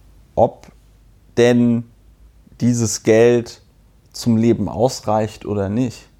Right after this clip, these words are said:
Also, weißt du, es wird, es wird irgendwie gesagt, ja, wenn du als Single dreitausendfünfhundert Euro netto hast, ja, ähm, dann ist es schon mal, äh, dann ist das,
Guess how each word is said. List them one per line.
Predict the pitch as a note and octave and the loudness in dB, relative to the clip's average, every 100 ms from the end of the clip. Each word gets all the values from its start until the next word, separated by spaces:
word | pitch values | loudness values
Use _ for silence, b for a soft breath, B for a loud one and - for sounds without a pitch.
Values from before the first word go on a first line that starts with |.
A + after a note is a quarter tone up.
| B B B | B B B
Also, | A2 A2+ | -2 0
weißt | A#2 D3+ F3+ | 2 2 0
du, | |
es | B2 C#3+ | -2 0
wird, | D3+ - | -2 -2
es | A2 | 0
wird | C#3+ C#3+ | 0 2
irgendwie | C3 C#3 B2+ | 0 0 0
gesagt, | A#2 G#2+ A2+ C#3 - | -2 2 2 2 0
ja, | A2 C3 D3+ | 2 4 4
wenn | A2 C3 | 2 0
du | C#3 C#3+ | 2 2
als | - A#2+ A2+ - | 4 2 0 -2
Single | - C#3 D3 C#3+ C#3+ | 0 0 2 0 -2
dreitausendfünfhundert | - G#2+ C3 C#3 C3 B2+ B2+ B2 C3+ - B2 A2+ - | -2 -2 -2 0 -2 0 -2 -2 -6 -4 -2 -2 2
Euro | A2 A2 G#2+ | 2 2 0
netto | G#2+ B2 D3+ D3 | 0 -2 0 0
hast, | D3 D#3+ - - _ - | -2 -4 -10 -16 _ -2
ja, | G#2+ D3 E3 b b b b b - | 0 -2 -4 b b b b b 0
ähm, | A2+ B2 B2+ B2+ B2+ _ _ - | 4 4 4 2 -2 _ _ 0
dann | A2+ A#2 B2 B2+ - | 2 4 4 2 0
ist | A#2+ B2 - | -2 -2 -2
es | A#2 | -4
schon | - A#2 A2 | -2 0 2
mal, | A2+ A2 G#2+ A2 G#2+ - | 4 4 6 4 2 0
äh, | G2 G#2 | 0 2
dann | G#2 E2 | 0 -2
ist | - | -2
das, | A2+ G#2+ - - | 0 0 0 -10